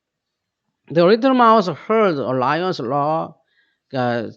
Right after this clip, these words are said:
작은 쥐가, 그, 그때 풀려난 쥐겠죠. 작은 쥐가 들었습니다. 뭘 들었나요?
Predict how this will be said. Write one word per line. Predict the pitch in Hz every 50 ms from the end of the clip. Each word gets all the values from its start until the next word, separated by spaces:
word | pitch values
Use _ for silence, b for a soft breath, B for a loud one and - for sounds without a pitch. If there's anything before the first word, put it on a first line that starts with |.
| _ _
작은 | - 131 131 139 160 175 175 208 226 226 220 208 202 190
쥐가, | - - - 175 160 151 127 117 110
그, | - 147 131
그때 | - - - - 151 143
풀려난 | 139 - - 202 185 180 160 147 135 131 131
쥐겠죠. | - - 123 127 117 113 - 165 170
작은 | 156 131 127 131 147 156
쥐가 | 139 151 143 170 170 -
들었습니다. | - 175 208 208 - - 175 151 131 120
뭘 | 120 151 175 196
들었나요? | 202 190 190 175 165 160 147 165 196 233 247 240